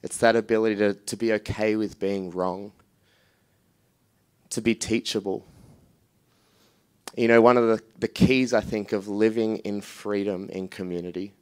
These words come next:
is to come to every conversation, to come to every relationship in humility. To go, "Yeah, sure, I've heard this, I think this, I value this, but I'm willing to get low.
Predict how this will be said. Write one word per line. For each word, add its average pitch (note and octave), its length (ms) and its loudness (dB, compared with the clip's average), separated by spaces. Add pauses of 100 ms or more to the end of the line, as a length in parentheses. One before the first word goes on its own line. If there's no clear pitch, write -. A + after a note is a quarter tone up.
(840)
is - 160 -6
to A2+ 100 -4
come A2 240 -4
to - 140 -4
every G#2+ 300 -2
conversation, F#2+ 880 -8 (800)
to - 80 -16
come G#2+ 240 -4
to - 160 -6
every A2+ 300 0
relationship F#2 720 -2
in F#2 160 -6
humility. E2+ 680 -10 (1400)
To - 60 -20
go, A#2 120 2
"Yeah, G#2+ 260 2
sure, A2 240 2
I've G#2+ 200 6
heard G#2+ 340 0
this, G2+ 300 -2
I G#2+ 60 2
think - 400 -4
this, G2+ 360 -4
I F#2+ 100 0
value G2 480 2
this, - 520 -4 (1800)
but G#2 100 2
I'm G2 240 0
willing F#2+ 400 -2
to F#2+ 120 -10
get - 240 -6
low. E2 300 -8